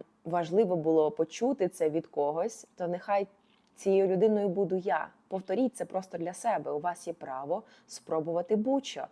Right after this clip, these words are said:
незалежно від того, скільки вам років, де ви проживаєте і чим ви займаєтеся зараз. Якщо ви дійсно чогось прагнете,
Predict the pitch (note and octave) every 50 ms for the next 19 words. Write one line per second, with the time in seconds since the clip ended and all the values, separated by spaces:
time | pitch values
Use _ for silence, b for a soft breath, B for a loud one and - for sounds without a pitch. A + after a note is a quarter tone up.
0 | B B B B B - G3 F#3 G3+ F3+ E3+ D3+ D3+ D3+ - - - F3 E3 -
1 | - D#3+ D#3+ F3 F3 E3+ - - - D3+ D3 - E3+ D#3+ E3+ E3+ F3+ G3 A3+ B3+
2 | B3+ B3 - D3 C3 _ _ _ b b b b b D#3 D3+ E3 D#3 D3+ D#3 D3+
3 | - D3 D3+ C#3+ C#3+ D3 C#3 C#3+ C#3+ D#3 G3 A#3 A3+ A3 F3 D#3+ D#3 - - F3+
4 | F3 E3+ E3 D#3+ D#3 E3 D#3 D#3+ D#3+ D#3 D#3+ D#3 - D#3+ - - F#3 F3+ G3+ A3
5 | G#3+ F3 D3 - - - - B B B B B B B - E3 E3 - - -
6 | E3 D3+ E3 D3 D#3+ D#3+ D#3 - D3+ D3 - D#3+ D#3 D#3 D3 - - - C#3 C#3
7 | C#3+ D#3 D3+ D#3 - - F3+ F#3+